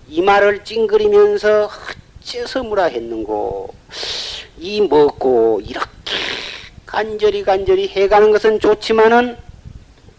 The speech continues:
힘을 쓸 곳이 있지, 머리에다가 화두를 두고 머리에다 힘을 쓴다고 하면은 전신의 피와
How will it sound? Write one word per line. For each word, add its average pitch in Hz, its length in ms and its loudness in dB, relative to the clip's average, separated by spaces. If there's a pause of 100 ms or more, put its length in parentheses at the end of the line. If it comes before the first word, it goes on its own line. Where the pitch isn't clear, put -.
(320)
힘을 180 800 0 (560)
쓸 - 320 2
곳이 165 400 2
있지, 160 540 -2 (500)
머리에다가 233 960 4
화두를 196 500 0
두고 180 460 0 (120)
머리에다 185 540 4
힘을 214 480 -2
쓴다고 202 840 -2
하면은 208 520 4 (1000)
전신의 151 800 -2 (140)
피와 185 520 2